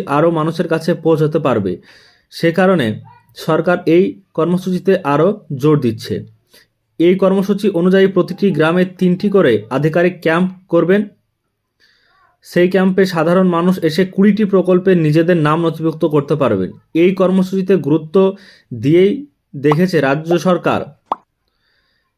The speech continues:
সে কারণে আধিকারিকদের ছুটি বাতিলেরও নির্দেশ দেওয়া হয়েছে। তো বন্ধুরা, এখানে যে বিষয়টি জানানো হয়েছে,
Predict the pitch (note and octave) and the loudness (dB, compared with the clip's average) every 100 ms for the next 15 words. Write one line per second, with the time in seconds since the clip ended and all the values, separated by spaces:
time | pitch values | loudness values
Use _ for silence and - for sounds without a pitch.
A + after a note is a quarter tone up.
0 | _ - F3 F#3 G3 G3+ D3 D3+ E3+ F3+ | _ -6 -2 0 0 0 -2 0 0 0
1 | F#3 F#3+ F#3+ F3 F#3 D#3+ D#3 F3 E3+ G#3 | 2 0 0 -2 0 0 0 2 2 0
2 | - - - C3+ C#3+ D#3+ D#3+ D3 D#3+ C4 | -2 -12 -6 -2 0 0 2 2 0 -2
3 | _ _ _ - C3+ B2+ A#2 A2 F2 - | _ _ _ -10 -2 0 -2 -4 -12 -14
4 | _ _ _ D#3+ F#3+ G3+ A3 F#3 F#3 G3+ | _ _ _ 0 2 2 2 0 2 2
5 | G3+ G3+ G3 G3+ G3+ F3 F#3 G3 F#3+ F#3 | 2 2 2 2 2 2 2 2 2 2